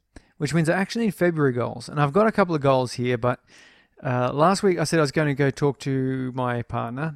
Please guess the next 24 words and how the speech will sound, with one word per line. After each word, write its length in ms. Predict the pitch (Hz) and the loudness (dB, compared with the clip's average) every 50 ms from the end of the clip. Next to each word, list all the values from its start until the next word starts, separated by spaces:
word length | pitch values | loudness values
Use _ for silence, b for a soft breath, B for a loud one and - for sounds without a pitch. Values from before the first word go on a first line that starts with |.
| 143 | -10
So 240 | - - 143 131 120 | -10 -6 -6 -6 -6
she's 240 | - - 135 120 - | -6 -8 -8 -6 -4
my 80 | 123 | -4
business 280 | 117 117 135 147 165 143 | -2 -2 -2 -2 -4 -4
partner 460 | - 156 147 151 160 165 165 160 160 - | -2 -2 -2 -2 -2 -4 -4 -6 -4 -4
and 240 | 147 135 127 123 | -4 -4 -4 -4
my 120 | 117 110 107 | -4 -6 -6
life 320 | 113 127 147 160 147 - | -6 -4 -4 -4 -6 -4
partner, 300 | - 156 151 156 160 165 | -4 -4 -4 -4 -6 -8
and 440 | 165 147 131 127 123 120 120 117 110 - _ _ 247 254 262 _ - | -8 -8 -6 -6 -6 -6 -8 -10 -12 -14 _ _ _ _ _ _ -10
I 100 | 123 117 | -10 -8
call 220 | - - 127 110 | -6 -6 -4 -4
her 100 | 120 120 | -4 -6
my 140 | 117 120 113 | -6 -6 -6
wife, 440 | 110 113 131 156 170 - - - - b b b b b b b b b b | -6 -4 -4 -4 -4 -6 -10 -16 -20 b b b b b b b b b b
in 120 | 135 120 | -14 -10
case 440 | - 127 123 117 - - - - - _ _ _ _ _ _ _ _ _ _ _ _ _ | -6 -6 -6 -6 -6 -8 -10 -12 -16 _ _ _ _ _ _ _ _ _ _ _ _ _
you're 80 | - 120 | -16 -12
confused 480 | - - 113 - - 139 139 131 - 131 | -10 -10 -10 -8 -6 -6 -6 -6 -6 -6
about 220 | 123 123 123 120 | -6 -4 -4 -4
the 80 | 123 117 | -6 -8
exact 400 | 113 113 123 139 151 - - - | -6 -4 -4 -4 -4 -4 -6 -8
status 400 | - 170 165 175 180 180 - - | -6 -6 -6 -6 -6 -8 -8 -6
there. 340 | 175 185 190 196 180 165 | -6 -4 -4 -4 -6 -8